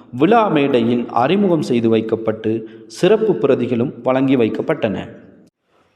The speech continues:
தெளிவத்தை ஜோசப் எனும் நாவலாசிரியர் என்ற தலைப்பில் கொட்டகலை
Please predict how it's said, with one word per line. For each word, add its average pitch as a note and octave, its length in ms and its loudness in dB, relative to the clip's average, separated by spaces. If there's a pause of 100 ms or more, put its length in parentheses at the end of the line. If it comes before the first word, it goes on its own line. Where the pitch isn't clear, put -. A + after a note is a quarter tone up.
(140)
தெளிவத்தை F3+ 520 4
ஜோசப் C#3 480 0
எனும் A#2 340 -2
நாவலாசிரியர் A#2 920 0 (220)
என்ற A#2+ 240 -2
தலைப்பில் E3+ 840 -2 (300)
கொட்டகலை F#3 640 2